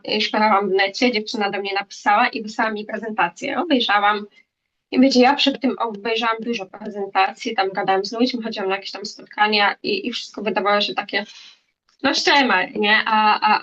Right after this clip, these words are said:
a po tej prezentacji poczułam, że, no kurde, że to ma sens i chyba,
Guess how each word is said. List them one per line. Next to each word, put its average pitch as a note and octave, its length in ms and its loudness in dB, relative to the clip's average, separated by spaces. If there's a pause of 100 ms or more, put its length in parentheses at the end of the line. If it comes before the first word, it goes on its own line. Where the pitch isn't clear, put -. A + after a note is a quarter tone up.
a G#3+ 40 -2
po B3+ 100 -4
tej B3 140 0
prezentacji A3 440 -8
poczułam, E4+ 380 0
że, C#4 260 2 (760)
no B3 200 -16
kurde, A3 300 -6
że A3 120 -6
to A#3+ 80 0
ma A#3+ 200 2
sens G3 580 -2
i A#3 120 -8
chyba, G#3+ 540 2